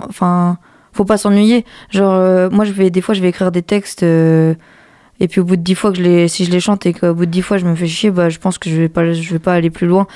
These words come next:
même s'il est complet, quoi. Et pour Je rêve, du coup, comme ça fait un an, et que aussi j'ai évolué dans comment je peux chanter, euh, et dans la, comment je peux structurer un morceau,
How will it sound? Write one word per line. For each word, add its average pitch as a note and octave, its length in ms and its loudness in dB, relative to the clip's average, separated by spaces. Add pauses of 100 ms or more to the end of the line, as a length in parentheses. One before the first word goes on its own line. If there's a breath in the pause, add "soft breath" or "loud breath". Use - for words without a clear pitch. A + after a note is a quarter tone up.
(140 loud breath)
même G#3 160 2
s'il G3 260 -2
est F3+ 60 -2
complet, G3 360 -4
quoi. F3 240 -4 (920 soft breath)
Et F3+ 240 4
pour F#3 320 -2
Je F3+ 80 2
rêve, G3 420 2
du F3 140 -4
coup, A3+ 120 -2
comme F#3 180 -2
ça F3+ 140 -4
fait F3 240 -2
un G3+ 200 2
an, A#3 200 0 (380 loud breath)
et F3+ 100 0
que F#3 120 0
aussi F#3 360 2
j'ai F#3 120 2
évolué F#3+ 400 2
dans E3+ 320 0
comment E3+ 300 0
je - 80 -12
peux - 100 -6
chanter, A3+ 460 0 (680 loud breath)
euh, E3+ 680 2 (180)
et E3+ 360 4
dans E3+ 220 0
la, E3 380 2 (160)
comment F3 220 0
je F3 100 -6
peux E3+ 140 -2
structurer F3+ 400 -4
un E3+ 80 0
morceau, G#3+ 420 0